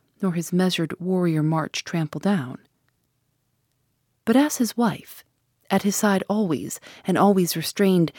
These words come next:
and always checked, forced to keep the fire of my nature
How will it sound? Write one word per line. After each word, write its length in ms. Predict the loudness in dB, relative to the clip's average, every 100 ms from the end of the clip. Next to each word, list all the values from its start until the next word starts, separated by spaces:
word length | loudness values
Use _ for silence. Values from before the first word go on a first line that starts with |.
| -14 -2
and 120 | 2
always 320 | 4 2 -2
checked, 560 | -4 -2 -4 -6 -18 -20 _ _ _ _
forced 400 | 0 2 2 -2
to 60 |
keep 220 | -6 -4 -4
the 100 | 0
fire 320 | 2 4 2
of 120 | 0
my 140 | 0
nature 480 | 2 0 -2 -4 -4